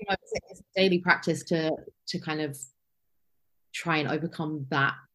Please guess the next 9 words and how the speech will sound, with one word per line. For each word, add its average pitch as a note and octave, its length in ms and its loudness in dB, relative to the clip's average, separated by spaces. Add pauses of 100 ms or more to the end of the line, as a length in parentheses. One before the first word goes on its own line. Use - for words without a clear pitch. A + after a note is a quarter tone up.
challenge D3 420 -4
within D3+ 160 -2
myself. D3 500 -4 (580)
But F#3 220 10 (640)
I C#3+ 80 -6
think F#3 360 4
that - 200 6
first E3+ 240 2
day, F3 480 6